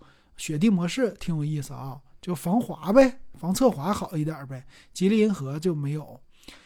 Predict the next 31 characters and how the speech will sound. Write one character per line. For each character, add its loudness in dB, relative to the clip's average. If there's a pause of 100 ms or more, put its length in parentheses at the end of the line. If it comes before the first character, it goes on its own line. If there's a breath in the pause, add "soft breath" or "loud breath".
(480 soft breath)
呃， 6
天 6
窗， 8 (440)
吉 4
利 6
银 8
河 2
最 2
低 4
配 8
也 -8
是 -4
带 4
天 -4
窗 -12
的， -16
都 6
是 4
不 0
可 -4
开 2
启 -2 (100)
的 -10
全 4
景 0
天 -8
窗， -14 (120)
就 -8
一 -6
块 -6 (260)
大 -8